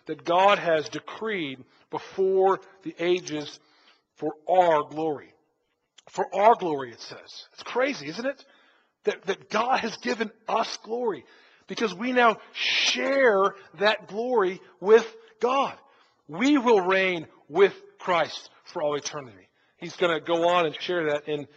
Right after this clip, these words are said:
um, chapter six. Verse eight. It says, "None of the rulers of this age understood this." And I think he's probably speaking specifically of Caiaphas and Pilate here. Uh, "For if they had," it says, "they would not have crucified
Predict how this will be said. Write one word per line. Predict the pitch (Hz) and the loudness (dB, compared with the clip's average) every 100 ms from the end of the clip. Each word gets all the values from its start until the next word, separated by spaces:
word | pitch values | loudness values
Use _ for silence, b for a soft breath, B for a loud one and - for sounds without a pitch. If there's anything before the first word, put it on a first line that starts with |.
| b b b | b b b
um, | 139 139 131 | -8 -8 -8
chapter | - 185 170 151 | -4 0 0 -4
six. | 135 - 175 - - - - _ _ _ _ _ _ _ _ _ _ _ _ _ _ - _ | -12 -6 -8 -8 -16 -16 -20 _ _ _ _ _ _ _ _ _ _ _ _ _ _ -20 _
Verse | 175 170 180 | -4 -2 -2
eight. | 185 139 - _ b b b b b b b b b b | -4 -4 -14 _ b b b b b b b b b b
It | 175 | -4
says, | 190 165 | -4 -4
"None | 170 185 214 226 | 0 4 6 4
of | |
the | 190 | 2
rulers | 165 185 196 180 | 0 2 2 2
of | 170 160 139 | 0 -6 -2
this | 165 190 - | 0 0 -2
age | 156 165 208 - - - _ _ _ - | -4 -4 -4 -6 -8 -14 _ _ _ -8
understood | 175 180 170 - 175 139 | -4 -4 -6 -4 -6 -6
this." | 101 - - - - | -14 -20 -20 -20 -6
And | 180 | -2
I | |
think | 185 165 | -2 -4
he's | - | -4
probably | 180 165 160 | 0 0 -2
speaking | 151 170 156 156 | -6 -8 -8 -12
specifically | - 151 185 170 160 | -12 -6 -6 -4 -8
of | - | -8
Caiaphas | - 170 175 156 160 - | -6 -2 -2 -4 -10 -12
and | 139 | -12
Pilate | - 165 165 160 | -2 0 0 -6
here. | 175 170 165 b b b b b | -10 -10 -12 b b b b b
Uh, | 147 139 | -6 -6
"For | 135 165 175 | -6 -2 0
if | 185 | 0
they | 202 175 | 2 2
had," | 180 202 165 160 | 4 4 4 2
it | - | -4
says, | 175 147 | -8 -4
"they | 156 | -6
would | 147 185 196 | 0 0 2
not | 202 | 2
have | 175 - | 2 -2
crucified | - 220 196 208 - 190 185 190 202 | -8 -8 -8 -12 -4 0 2 0 -2